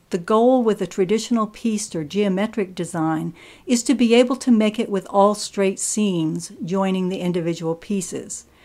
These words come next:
A pattern like this iris can be broken down into squares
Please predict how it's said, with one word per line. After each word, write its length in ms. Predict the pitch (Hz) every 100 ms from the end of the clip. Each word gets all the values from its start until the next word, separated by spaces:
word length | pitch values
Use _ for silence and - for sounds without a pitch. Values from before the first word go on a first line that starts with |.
| - - -
A 60 | 202
pattern 420 | 208 240 254 233
like 220 | 208 196
this 180 | 196 175 -
iris 440 | 233 247 175 165
can 140 | -
be 140 | 190 190
broken 400 | 185 202 214 233
down 280 | 202 185 185
into 220 | 175 185
squares 720 | - - 196 202 208 214 214